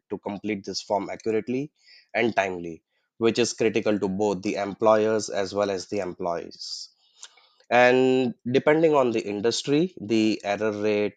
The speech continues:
with regard to the I nine compliance can range anywhere from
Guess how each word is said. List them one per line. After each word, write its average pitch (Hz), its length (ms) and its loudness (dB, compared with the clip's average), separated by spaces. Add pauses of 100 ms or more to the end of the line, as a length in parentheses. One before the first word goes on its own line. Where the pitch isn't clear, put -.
with 101 240 -6
regard 101 340 -2
to 104 80 -4
the 101 160 -4
I 95 140 -4
nine 98 180 -6
compliance 104 680 -4
can 98 180 -6
range 95 560 -6
anywhere 95 420 -6
from 92 460 -8